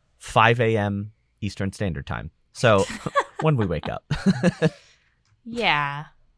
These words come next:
Speaker 1: Uh,
Speaker 2: definitely.
Speaker 1: I would not expect a lot of big announcements from this, but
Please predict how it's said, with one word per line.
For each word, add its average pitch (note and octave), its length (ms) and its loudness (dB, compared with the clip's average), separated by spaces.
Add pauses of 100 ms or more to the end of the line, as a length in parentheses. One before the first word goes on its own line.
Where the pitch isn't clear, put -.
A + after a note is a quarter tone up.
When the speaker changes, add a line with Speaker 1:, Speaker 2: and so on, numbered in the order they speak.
(120)
Speaker 1:
Uh, F#2+ 160 2
Speaker 2:
definitely. - 560 -6
Speaker 1:
I G#2+ 120 6
would B2 160 0
not A2+ 200 4
expect - 440 0 (180)
a F#2+ 80 2
lot F#2+ 380 2
of F2+ 200 -4
big F2+ 140 -2
announcements F2+ 640 -2
from C#3+ 180 -4
this, - 360 -4 (540)
but G2 260 4